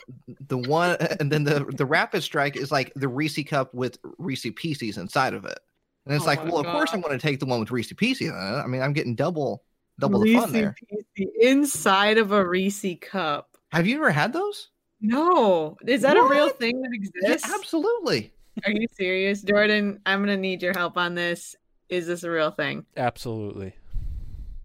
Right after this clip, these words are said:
Speaker 2: I feel like I'm being lied to.
Speaker 1: Look it up right
Speaker 3: Hey,
Speaker 1: now.
Speaker 3: Google's your best friend.
Speaker 1: Yeah.
Speaker 2: <laughs>
Speaker 1: Reese
Speaker 2: It's true.
Speaker 1: Cups with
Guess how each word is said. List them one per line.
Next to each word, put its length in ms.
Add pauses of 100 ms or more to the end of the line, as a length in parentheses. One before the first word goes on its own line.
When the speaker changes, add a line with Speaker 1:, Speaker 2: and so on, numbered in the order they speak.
(720)
Speaker 2:
I 80
feel 200
like 120
I'm 140
being 220
lied 300
to. 420 (380)
Speaker 1:
Look 300
it 60
up 160
right 140
Speaker 3:
Hey, 80
Speaker 1:
now. 120
Speaker 3:
Google's 460
your 80
best 260
friend. 240 (800)
Speaker 1:
Yeah. 220 (200)
Speaker 2:
<laughs> 200
Speaker 1:
Reese 240
Speaker 2:
It's 140
true. 100
Speaker 1:
Cups 360
with 520